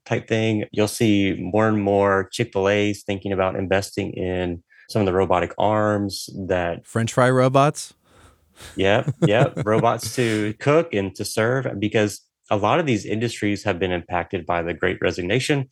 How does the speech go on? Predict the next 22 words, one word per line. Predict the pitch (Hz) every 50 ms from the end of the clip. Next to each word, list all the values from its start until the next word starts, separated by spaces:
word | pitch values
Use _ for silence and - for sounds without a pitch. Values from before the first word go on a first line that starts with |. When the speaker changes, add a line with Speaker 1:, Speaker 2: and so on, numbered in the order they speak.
| _ -
Speaker 1:
as | 101
it's | 110 107 -
been | - 113 107
called, | - - 110 104 104 104 107
over | 95 90
the | 98
last | 95 98 98 101 - - -
couple | - 101 98 98
of | 92
years. | 98 98 98 98 101 101 - - - _ - - _ _ _ _ _ _ _ 95
And | 98 95 90 92 - -
less | - 104 101 - -
and | 110
less | 101 92 -
people | - - 107 - 107 104
are | 101 95 92
going | 82 - 92 95 101 101 90
into | - 95 104 101 - 113
those | 92 104 104 98
jobs, | - - 98 95 95 98 104 101 101 - - - - -
either | - 98 92 92 87
for | 87 - - 87 85 85 85 82 82 85 85 -